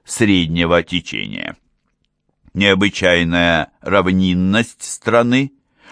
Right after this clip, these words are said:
много способствует также и тому важному обстоятельству, что потоки рек,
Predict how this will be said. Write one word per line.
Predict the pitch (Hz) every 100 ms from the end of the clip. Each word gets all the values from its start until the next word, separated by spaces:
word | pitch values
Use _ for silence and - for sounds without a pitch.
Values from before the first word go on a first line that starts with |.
| -
много | - 120 226 208
способствует | 202 - 143 175 170 - 143 123 -
также | 107 113 104 120
и | - 104
тому | - 82 113 196
важному | 131 143 135 131 131 127
обстоятельству, | 123 - 78 71 62 98 131 - 170 170 _ _ _ _ _
что | - - 110
потоки | 92 110 - 127 - 67
рек, | 78 175 - _